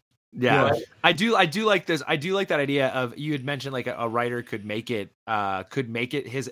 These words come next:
Speaker 1: plan actually nefarious. So think about it this way. Inside of the rocket, as it goes up this first time, it's supposed to deposit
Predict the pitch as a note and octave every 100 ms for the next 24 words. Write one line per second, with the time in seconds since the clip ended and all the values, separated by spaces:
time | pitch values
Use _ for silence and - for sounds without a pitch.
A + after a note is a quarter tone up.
0 | - B2+ A#2 A#2 A2 A#2 A#2+ A2+ G2+ A2+
1 | C3 C#3 B2+ D3 C3 B2 A2 A2 G#2 F#2
2 | - - - - _ E3 F3+ F3+ E3+ E3
3 | D3 C#3+ C#3 B2+ A#2+ A#2 B2+ B2+ B2 A2
4 | - C#3+ D3+ C#3+ A#2 C#3 B2 B2 C#3 -
5 | D#3 - D#3+ - E3+ D#3 C#3 D3+ - -
6 | C#3+ C3+ - B2 A#2 A#2 A2+ G#2 G#2+ G2+